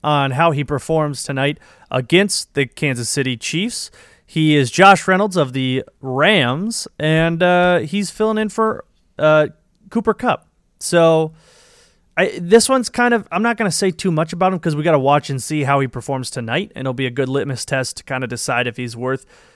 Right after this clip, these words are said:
spending up on. I have him on a couple rostered speculatively. I'm not starting him or anything yet, but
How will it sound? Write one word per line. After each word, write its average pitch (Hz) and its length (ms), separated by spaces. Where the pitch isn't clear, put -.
spending 147 420
up 139 180
on. 147 240
I 143 160
have 143 180
him 135 120
on 127 80
a 117 60
couple 151 280
rostered 135 500
speculatively. 135 800
I'm 120 120
not 117 180
starting 135 420
him 131 140
or 127 100
anything 127 320
yet, 131 380
but 113 280